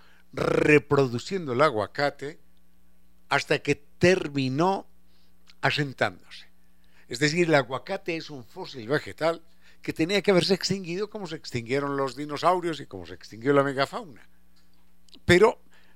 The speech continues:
gracias a que llegamos en el preciso,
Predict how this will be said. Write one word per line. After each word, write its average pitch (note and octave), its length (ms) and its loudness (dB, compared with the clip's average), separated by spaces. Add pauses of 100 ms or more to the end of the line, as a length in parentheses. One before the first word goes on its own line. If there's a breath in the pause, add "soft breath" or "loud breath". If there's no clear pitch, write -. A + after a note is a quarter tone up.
gracias D3 560 -2
a C#3+ 100 -8
que D3 280 -6 (240)
llegamos G#3+ 560 0
en A2 100 -6
el A#2+ 100 -6
preciso, G3+ 640 0